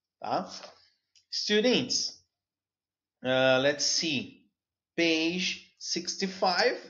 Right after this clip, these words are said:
na sessenta e cinco, sixty-five, you can see, listen and practice, escute e pratique. Se você tem o C D, como o teacher já falou anteriormente, faixa vinte e sete, track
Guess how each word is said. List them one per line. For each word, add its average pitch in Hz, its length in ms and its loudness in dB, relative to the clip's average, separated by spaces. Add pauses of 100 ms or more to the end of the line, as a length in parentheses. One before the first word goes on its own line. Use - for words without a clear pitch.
(1400)
na - 80 -14
sessenta - 400 -8
e 190 60 -2
cinco, 208 360 -6
sixty-five, - 800 -4 (500)
you 185 220 -2
can 196 200 2
see, 120 520 -4 (320)
listen 254 720 -2
and 190 240 -2
practice, 131 640 2
escute - 460 -6
e - 20 -12
pratique. 220 680 -6 (400)
Se - 140 -2
você 233 220 -4
tem 151 160 -4
o 147 40 -6
C 185 140 -4
D, 180 140 0
como 156 220 -4
o - 20 -8
teacher 131 320 -6
já 123 100 -4
falou 131 300 -4
anteriormente, 190 880 -4
faixa 185 400 2
vinte 214 300 -4
e - 20 -2
sete, - 680 0 (140)
track 165 500 2